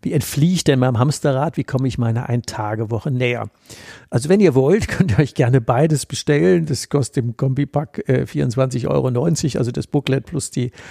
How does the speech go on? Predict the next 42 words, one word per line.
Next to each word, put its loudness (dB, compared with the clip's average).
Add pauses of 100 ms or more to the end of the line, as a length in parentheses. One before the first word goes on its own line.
(120)
Schokotäfelchen, 2
weil 0
da 0
auch -4
ein -6
relativ -4
großer -2
Aufwand 2
hinterher 0
ist. -8 (400)
Und -2
dann 2
könnt 4
ihr 6
die -4
einzelnen 2
Übungen 4
gerne 2
Schritt 0
für -4
Schritt -6 (300)
damit 2
begleiten 0
und -2
euch -2
natürlich -6
immer 2
mit -4
einem -4
Schokoladentäfelchen -6
belohnen, 4 (120)
<laughs> 2
wenn 2
ihr 2
das -6
wirklich -2 (280)
richtig 2
gut 2
gemacht 0
und -2
die -2
Übungen, 2